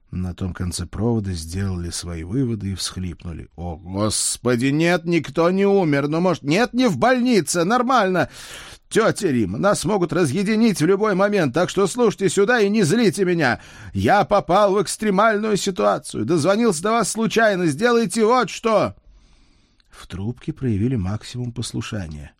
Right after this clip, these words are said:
"Позвоните по межгороду в русский М Ч С и скажите, что моя машина сейчас на высоте примерно в двести метров парит над Москвой".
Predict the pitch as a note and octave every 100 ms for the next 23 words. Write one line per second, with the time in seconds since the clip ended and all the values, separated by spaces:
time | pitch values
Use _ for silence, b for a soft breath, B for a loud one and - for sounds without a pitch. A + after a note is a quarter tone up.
0 | b b b b b F3 C#3+ C3+ F3+ F3+
1 | G3+ E3+ F#3 D#3+ F3+ F#3+ D3+ G2 D3+ G3
2 | F#3+ F#3 E3+ D#3 G3+ - F3+ G3+ D#3 F#3+
3 | F#3 G#3 F#3 F#3 F3+ E3+ G3 D3+ - F3
4 | F#3 G#3+ G3+ F3+ D#3 G#3+ G3+ E3 F3 -
5 | E3+ G3 C#3 F3+ F#3 F#3 E3 G3 G#3+ E3
6 | F3+ G3 F#3+ F3+ B2+ D#3 G#3 - F#3 E3
7 | F#3+ F#3+ G#3 - F#3 E3 G#3 - G3+ F#3
8 | G3 - G#3+ F#3 G2+